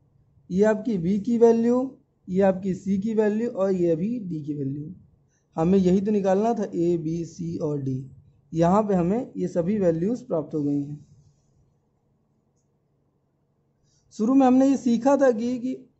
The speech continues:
आव्यूह का यूज़ करके आप रेखीय समीकरण को हल कर सकते हैं।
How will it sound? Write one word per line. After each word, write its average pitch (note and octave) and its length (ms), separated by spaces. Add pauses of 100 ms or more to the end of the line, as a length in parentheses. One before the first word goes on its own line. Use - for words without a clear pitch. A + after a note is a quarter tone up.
(200)
आव्यूह G3 440
का C#4 100
यूज़ G#3 320
करके G#3 360 (440)
आप A#3 220
रेखीय G#3 420
समीकरण A#3 480
को A#3 180
हल A3 240
कर G#3+ 140
सकते F3 320
हैं। C#3+ 300